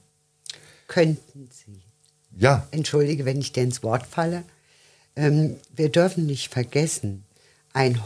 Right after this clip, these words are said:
Speaker 1: Hospiz hat einen ganz, ganz anderen Pflegeschlüssel.
Speaker 2: Ja.
Speaker 1: Ja.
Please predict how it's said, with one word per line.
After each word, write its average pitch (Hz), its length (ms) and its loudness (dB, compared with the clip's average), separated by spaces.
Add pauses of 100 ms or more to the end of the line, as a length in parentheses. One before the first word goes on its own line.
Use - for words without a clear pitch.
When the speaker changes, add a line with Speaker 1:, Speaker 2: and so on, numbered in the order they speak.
(120)
Speaker 1:
Hospiz - 1160 -4 (340)
hat - 260 -2
einen 135 140 -2 (280)
ganz, 156 580 2
ganz 143 320 -2
anderen 131 500 -4
Pflegeschlüssel. 110 840 -4 (540)
Speaker 2:
Ja. 67 320 4
Speaker 1:
Ja. 117 300 -4